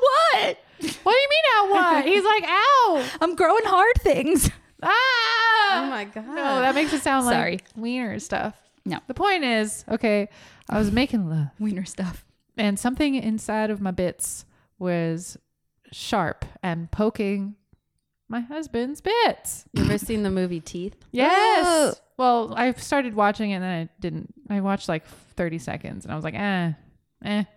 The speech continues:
Speaker 2: She's got teeth in her vagina. Fuck it." I get it.
Speaker 3: It's
Speaker 2: <laughs>
Speaker 3: wild.
Speaker 1: And that's Heather's review of Teeth.
Speaker 2: <laughs> Yeah. Anyway, so I was like, "Do I have teeth?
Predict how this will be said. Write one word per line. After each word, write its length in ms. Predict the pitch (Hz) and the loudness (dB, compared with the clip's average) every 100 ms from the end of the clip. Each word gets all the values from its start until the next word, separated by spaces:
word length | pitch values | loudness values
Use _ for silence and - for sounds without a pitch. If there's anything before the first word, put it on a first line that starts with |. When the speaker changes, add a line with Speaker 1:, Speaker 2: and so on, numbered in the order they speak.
| _ _ _ _ _ | _ _ _ _ _
Speaker 2:
She's 160 | - - | -14 -6
got 240 | 196 - | -6 -6
teeth 240 | - 220 | -6 -4
in 80 | 202 | -2
her 100 | 190 | -4
vagina. 440 | 180 170 160 160 156 | -4 -6 -6 -6 -8
Fuck 280 | - - - | -10 -14 -14
it." 160 | - - - - - - 220 | -18 -20 -16 -16 -12 -8 -4
I 80 | 226 | -2
get 200 | 202 175 | -2 -2
it. 80 | 226 220 | -4 -2
Speaker 3:
It's 100 | 208 | -2
Speaker 2:
<laughs> 0 | |
Speaker 3:
wild. 360 | 208 156 220 | 0 2 2
Speaker 1:
And 80 | 220 | 2
that's 440 | 214 220 220 - | 2 2 -2 -6
Heather's 320 | 233 202 214 214 | -4 0 0 0
review 400 | 214 196 180 170 | 0 0 -2 -4
of 120 | 190 | -4
Teeth. 220 | - - 285 - | -6 0 2 4
Speaker 2:
<laughs> 120 | 415 | 4
Yeah. 160 | 392 - - 277 - - - - 262 | 4 0 -2 -8 -10 -16 -20 -18 -6
Anyway, 440 | 277 269 240 214 233 | -2 0 2 2 2
so 100 | 247 | 2
I 40 | |
was 80 | 254 | 2
like, 160 | 240 233 | 0 2
"Do 100 | 262 | 4
I 60 | |
have 240 | 330 320 - | 4 2 2
teeth? 520 | 330 359 427 440 | 4 6 4 2